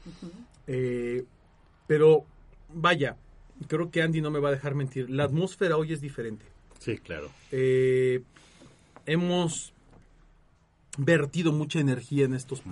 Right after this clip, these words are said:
Speaker 2: podcasts, hemos hablado de muchas cosas.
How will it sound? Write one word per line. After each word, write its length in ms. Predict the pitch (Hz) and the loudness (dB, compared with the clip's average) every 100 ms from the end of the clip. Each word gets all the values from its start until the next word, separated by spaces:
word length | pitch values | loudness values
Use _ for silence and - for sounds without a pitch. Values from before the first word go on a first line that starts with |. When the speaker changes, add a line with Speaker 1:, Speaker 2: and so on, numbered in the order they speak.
| 117 | -10
Speaker 2:
podcasts, 380 | 135 139 139 - | -8 -8 -6 -6
hemos 380 | 135 135 135 - - - - - - - | -6 -6 -10 -16 -20 -20 -20 -20 -20 -8
hablado 420 | 135 135 139 139 | -6 0 2 2
de 100 | 120 | -2
muchas 360 | 127 127 120 - | -8 -8 -10 -12
cosas. 540 | 120 113 135 135 | -14 -10 -10 -10